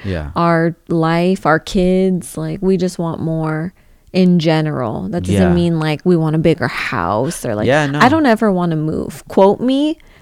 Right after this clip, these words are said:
Speaker 2: "I don't ever wanna move." I freaking hate moving, and I love this house, and I hold sentimental value to absolutely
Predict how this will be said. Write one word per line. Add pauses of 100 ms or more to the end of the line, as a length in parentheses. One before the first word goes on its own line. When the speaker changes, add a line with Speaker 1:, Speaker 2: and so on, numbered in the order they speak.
(120)
Speaker 2:
"I
don't
ever
wanna
move."
I (400)
freaking
hate
moving, (400)
and
I
love
this
house,
and
I
hold (280)
sentimental
value
to (140)
absolutely